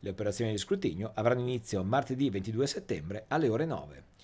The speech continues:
Tra i cinque comuni con popolazione superiore ai quindicimila abitanti ci sono Bondeno e Comacchio. Si voterà con il sistema elettorale maggioritario a doppio turno, quindi eventuale turno elettorale supplementare domenica quattro e lunedì cinque ottobre.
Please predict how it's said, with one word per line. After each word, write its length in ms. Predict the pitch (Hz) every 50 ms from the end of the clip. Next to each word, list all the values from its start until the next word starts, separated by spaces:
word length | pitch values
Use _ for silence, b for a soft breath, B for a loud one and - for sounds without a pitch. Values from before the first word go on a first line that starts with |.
| b b b b b b b
Tra 140 | 127 127
i 80 | 131 131
cinque 320 | - - 190 180 180 185
comuni 400 | - 170 170 170 185 190 165 143
con 180 | 117 - 127 113
popolazione 480 | 113 139 - 135 127 - - - 151 143
superiore 520 | 120 147 127 120 123 131 147 147 131 117
ai 120 | 110 107
quindicimila 540 | - - 147 143 139 127 - 135 135 139 139
abitanti 560 | 139 151 156 156 214 214 226 220 196 - 139
ci 140 | 117 - 127
sono 320 | - - 147 156 147 131 120
Bondeno 440 | 113 170 190 185 147 131 135 151
e 40 | 160
Comacchio. 600 | 156 - 156 120 90 - - - - 95 87 92 - b b b b b
Si 140 | b - 113
voterà 340 | 110 107 104 120 113 117 -
con 160 | - 120 113
il 60 | 107
sistema 340 | 98 104 - - 120 120 120
elettorale 400 | 113 110 107 - 117 110 113 110
maggioritario 680 | 110 107 98 110 131 170 170 156 160 156 165 175 147 117
a 20 |
doppio 300 | 104 95 - - 107 95
turno, 440 | - 160 139 104 92 87 87 87 b b b b b b b
quindi 420 | 165 180 202 220 220 233 220 - -
eventuale 640 | 120 110 117 120 120 - 156 165 147 123 110 -
turno 280 | - 151 156 139 123 113
elettorale 420 | 113 110 - 127 127 135 131 113
supplementare 800 | - 117 98 113 120 139 185 208 190 - 123 67 82 104 104 -
domenica 480 | - 107 120 120 139 151 160 - 202 196
quattro 460 | - 127 - - - - 107 107 - -
e 80 | 107
lunedì 400 | 120 143 180 202 143 90 67 - -
cinque 380 | - - - 123 147 160 175 202
ottobre. 500 | 196 - - 151 95 76 - - -